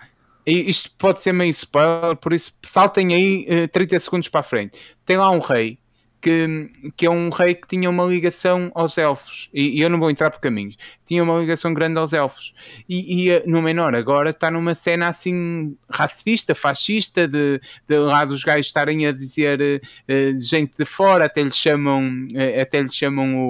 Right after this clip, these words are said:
o menor de fora, o inferior de fora, qualquer coisa assim, e, e, e esse rei, como tem uma ligação, no Menor está todo incrível, e a estátua aparece lá, toda suja, cheia de musgo, porque é,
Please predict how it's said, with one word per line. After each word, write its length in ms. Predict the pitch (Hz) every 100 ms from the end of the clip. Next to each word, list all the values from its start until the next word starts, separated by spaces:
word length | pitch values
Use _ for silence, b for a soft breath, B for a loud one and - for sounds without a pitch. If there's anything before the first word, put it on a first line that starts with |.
| 120
o 40 | 113
menor 440 | 120 135 143 143
de 120 | 127
fora, 240 | - 147 151
o 60 | 165
inferior 560 | 156 147 139 151 151
de 80 | 120
fora, 320 | - 139 135
qualquer 280 | 131 135 131
coisa 220 | - 131
assim, 260 | 127 - 156 B B B -
e, 140 | - -
e, 1000 | 180 175 160 156 156 151 147 143 139 - _ _ _ -
e 120 | 185
esse 240 | 226 - 160
rei, 260 | 165 135
como 240 | - 180 180
tem 140 | 220
uma 160 | 208 190
ligação, 580 | 175 160 - 131 131 123
no 160 | 170 208
Menor 240 | 202 196
está 180 | - 170
todo 300 | - 247 202
incrível, 540 | 185 - 151 151 180 190
e 80 |
a 40 | 196
estátua 340 | - 202 185
aparece 420 | 180 180 180 175 180
lá, 300 | 175 196 - B B _
toda 320 | 185 165 127
suja, 460 | - - 190 185 175
cheia 260 | - 180
de 80 | 156
musgo, 600 | 160 170 190 190 185 214 B B _
porque 360 | 196 185 - 208
é, 200 | 160